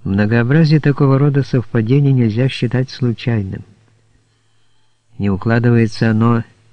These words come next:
и в рамки, предусмотренные законами статистики и случайных совпадений по теории вероятности, и мы вынуждены попытаться понять и проанализировать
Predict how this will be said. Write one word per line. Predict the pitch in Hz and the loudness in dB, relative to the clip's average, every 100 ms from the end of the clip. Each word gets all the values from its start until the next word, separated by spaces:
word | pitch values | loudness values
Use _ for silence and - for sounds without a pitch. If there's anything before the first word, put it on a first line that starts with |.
| - | -6
и | 110 | -4
в | 104 | -2
рамки, | 107 117 113 117 107 | 0 0 0 -2 -2
предусмотренные | - 104 104 - 113 110 110 110 110 | -2 -2 -2 -2 -2 0 -2 0 0
законами | 104 107 - 117 113 110 | 0 -2 0 0 0 -2
статистики | 104 - 107 117 - 123 - 120 | -2 -4 -2 -2 -2 -6 -2 -2
и | 107 | -2
случайных | - 110 - 113 113 110 | -2 -4 -2 -2 -2 -4
совпадений | - 107 - 104 107 110 113 104 101 | -6 -6 -4 -2 0 0 0 -2 -6
по | - | -8
теории | 101 104 104 104 101 | -4 -2 0 0 -2
вероятности, | 101 107 101 98 95 113 - - 127 - _ _ _ _ _ _ _ _ _ _ _ _ _ - - | -2 0 0 -2 -4 -6 -6 -8 -8 -10 _ _ _ _ _ _ _ _ _ _ _ _ _ -20 -6
и | 104 | -2
мы | 104 | 0
вынуждены | 110 120 123 113 123 123 113 | 2 2 2 2 2 2 0
попытаться | 104 107 104 117 117 - 120 117 - | -2 -6 -2 -2 -4 -4 -4 -4 -4
понять | 110 107 113 120 113 | -2 0 0 -2 -6
и | |
проанализировать | - 113 104 104 101 107 117 110 104 | -4 -2 -2 -2 -2 0 0 0 -4